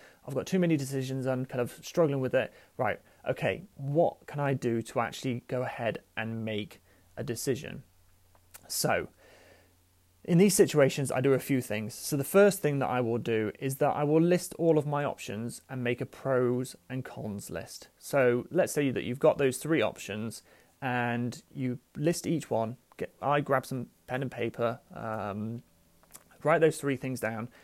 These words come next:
and then make pros and cons list of each one of them. And what I try to do is I try to get rid of at least one option because of the various cons, or maybe the pros just aren't as good as the other ones. And there's lots of ways that you can do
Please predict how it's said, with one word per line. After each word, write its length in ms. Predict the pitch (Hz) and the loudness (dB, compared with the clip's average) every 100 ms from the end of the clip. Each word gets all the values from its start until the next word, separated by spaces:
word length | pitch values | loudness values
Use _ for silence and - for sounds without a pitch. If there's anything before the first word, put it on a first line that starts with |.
| - _ | -20 _
and 100 | 139 | 0
then 220 | 135 127 | 2 2
make 280 | 123 127 - | 2 0 -2
pros 260 | - 170 | 2 4
and 120 | 151 143 | 4 -2
cons 320 | 123 123 117 | -4 -4 -2
list 320 | 110 110 - - | -4 -4 -8 -10
of 180 | 127 - | -10 -6
each 320 | 127 - - | -6 -6 -12
one 300 | - 127 117 | -12 -6 -4
of 140 | 101 - | -4 -8
them. 240 | 73 80 - - - - _ _ | -8 -10 -12 -20 -20 -20 _ _
And 400 | 139 131 135 131 | 0 2 2 4
what 140 | 151 | 6
I 80 | 135 | 6
try 380 | 170 - 160 160 | 2 -2 0 0
to 120 | 151 | -4
do 220 | - 117 | -2 0
is 160 | 110 110 | 0 0
I 100 | 120 | -2
try 340 | 120 - 143 143 | -2 -2 -2 0
to 260 | 147 135 | 0 0
get 280 | 90 135 127 | 0 -2 -2
rid 220 | 135 131 | -2 -2
of 100 | 120 | 0
at 120 | 123 | -2
least 320 | 120 123 117 - | -2 -4 -4 -8
one 280 | 123 120 | 0 2
option 480 | 113 104 - 107 98 - _ _ - | 2 -4 -6 -8 -8 -12 _ _ -10
because 340 | - - 120 123 | -8 -2 0 0
of 180 | 117 - - 135 | -2 -4 -12 -8
the 40 | |
various 320 | 123 110 104 | -4 -2 -4
cons, 440 | - 156 143 139 - | -4 -2 0 -2 -4
or 120 | 123 | -2
maybe 260 | 127 123 117 | 0 0 0
the 120 | 110 - | -2 -4
pros 300 | - 131 127 110 | 2 4 4 0
just 120 | 110 - | -10 -6
aren't 320 | 127 123 117 | -2 0 -2
as 120 | 120 | -6
good 260 | 123 123 113 - - | -6 -4 -4 -6 -12
as 200 | 110 113 | -10 -8
the 160 | 101 104 117 | -6 -6 -6
other 160 | 98 90 | -8 -10
ones. 260 | 90 95 - - - - - | -10 -12 -14 -20 -20 -20 -10
And 220 | - 147 | -4 2
there's 140 | 160 170 | 4 4
lots 200 | 214 - | 2 4
of 60 | |
ways 200 | 165 185 | 4 6
that 60 | 160 | 4
you 80 | 156 | 0
can 140 | 151 | 0
do 160 | 135 | 0